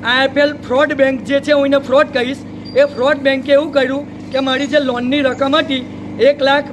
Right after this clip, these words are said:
પચીસ હજાર સાતસો રૂપિયા, એ લોનની રકમમાં આઈ એફ એલ બેંકે મને રોકડા પૈસા આપ્યા અને એ લોન મારી ઓનલાઈન સિસ્ટમ મુજબ બે ભાગે લોન વહેંચી દીધી.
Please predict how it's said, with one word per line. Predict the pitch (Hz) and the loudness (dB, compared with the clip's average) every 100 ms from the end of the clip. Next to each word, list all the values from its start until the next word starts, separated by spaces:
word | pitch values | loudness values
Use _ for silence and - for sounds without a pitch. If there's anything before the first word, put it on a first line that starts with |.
| - | -8
પચીસ | 240 233 285 285 | -8 -8 -6 -2
હજાર | 269 262 285 | -2 2 0
સાતસો | 285 254 240 - 311 | 0 -4 -6 -2 0
રૂપિયા, | 269 262 262 262 - - - | 0 2 0 0 -6 -12 0
એ | 277 | 2
લોનની | 277 233 233 247 302 | 2 -2 -2 -2 0
રકમમાં | 269 - 285 294 269 262 254 - - | 0 0 0 2 0 -2 -6 -12 -4
આઈ | 220 240 | 0 0
એફ | 254 | 2
એલ | 294 294 | 2 2
બેંકે | 254 247 277 | 0 0 0
મને | 277 277 | 4 4
રોકડા | 254 233 269 302 | 2 0 0 2
પૈસા | 277 214 262 | 0 0 -2
આપ્યા | 240 254 262 - - - | 0 0 -2 -4 -10 -6
અને | 247 277 | 0 4
એ | 294 | 4
લોન | 262 269 285 | 2 0 2
મારી | 269 277 294 285 - | 2 0 -2 -6 -6
ઓનલાઈન | 254 285 294 285 | -2 2 2 0
સિસ્ટમ | - 226 - 262 | -4 -4 -2 0
મુજબ | 285 277 262 - - - | 0 0 0 -4 -12 -8
બે | 247 311 320 | 2 2 4
ભાગે | 262 277 | 2 2
લોન | 285 269 269 | 2 2 0
વહેંચી | 269 294 | 0 0
દીધી. | 254 208 214 | -4 -4 -8